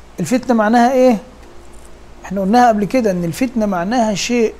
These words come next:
ظاهره خير وباطنه شر،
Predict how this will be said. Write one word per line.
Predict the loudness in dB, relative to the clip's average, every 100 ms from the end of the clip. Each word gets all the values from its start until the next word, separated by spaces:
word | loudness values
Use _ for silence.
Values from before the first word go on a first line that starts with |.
| -8
ظاهره | 0 4 4 4 2 0
خير | 2 2 2 0 -6 -18 -20 -20 -20 -4
وباطنه | 0 4 2 2 2 4 4 4 0 -10 -20 -20 -20 -4
شر، | 2 2